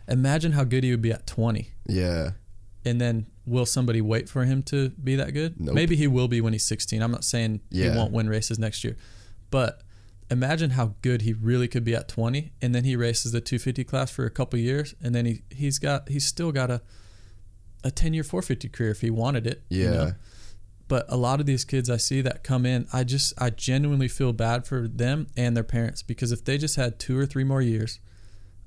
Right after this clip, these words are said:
Speaker 1: I think they could turn into something really, really good, but they don't have that long.
Speaker 2: Yeah.
Speaker 1: And I was thankful to, super thankful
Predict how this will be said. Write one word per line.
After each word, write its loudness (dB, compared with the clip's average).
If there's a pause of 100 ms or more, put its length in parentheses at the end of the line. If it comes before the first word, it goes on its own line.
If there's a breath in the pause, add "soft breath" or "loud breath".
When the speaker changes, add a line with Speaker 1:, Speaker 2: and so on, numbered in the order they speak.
(160)
Speaker 1:
I -2
think -2
they 0
could -2
turn 2
into 0
something -2
really, 2
really 0
good, 0 (640 loud breath)
but -2
they 0
don't 0
have 0
that 0
long. 0 (180)
Speaker 2:
Yeah. 2
Speaker 1:
And 4
I 4
was 0
thankful -2
to, 0 (260)
super 4
thankful 2